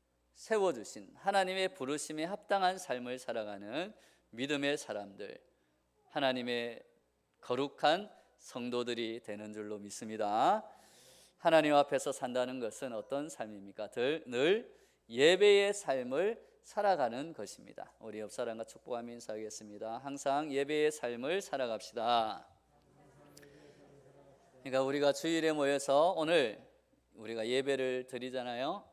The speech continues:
그래서 예배 드릴 때에 그러한 마음으로 하나님께 경배하고 하나님을 찬양하고 하나님의 이름을 높이기 위해, 하나님의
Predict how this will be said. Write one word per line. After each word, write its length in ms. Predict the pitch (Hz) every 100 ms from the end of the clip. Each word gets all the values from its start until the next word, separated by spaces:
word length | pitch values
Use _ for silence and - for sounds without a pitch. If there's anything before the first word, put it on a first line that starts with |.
| _ _ _ _
그래서 220 | - 135 139
예배 300 | 160 185 180
드릴 340 | 170 185 180
때에 260 | 180 175 175
그러한 400 | 202 190 190 160
마음으로 400 | 107 104 98 - - _ _ _ _ _ _
하나님께 640 | 165 160 151 147 - 147
경배하고 540 | 131 117 113 113 113
하나님을 520 | 131 170 165 160 160 160
찬양하고 460 | - 117 110 110
하나님의 480 | - 175 175 165 165
이름을 280 | 165 156 151
높이기 460 | 151 151 127 113 101
위해, 60 | -
하나님의 640 | 175 185 170 170 170 165